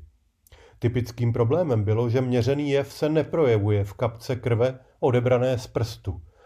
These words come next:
Musí se vzít stepny, a to podstatně více krve. Terános se to pokusil obejít metodou,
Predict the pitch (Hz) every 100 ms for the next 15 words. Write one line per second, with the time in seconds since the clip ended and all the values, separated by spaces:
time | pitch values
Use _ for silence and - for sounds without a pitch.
0 | - - 147 156 123 139 101 101 101 -
1 | 135 - 143 143 - - 107 104 101 107
2 | 113 - - 120 117 113 107 101 - 110
3 | 110 95 85 78 - _ _ - _ -
4 | - 117 113 110 113 - 117 113 120 120
5 | 123 - 143 160 135 143 139 123 117 127
6 | 127 127 139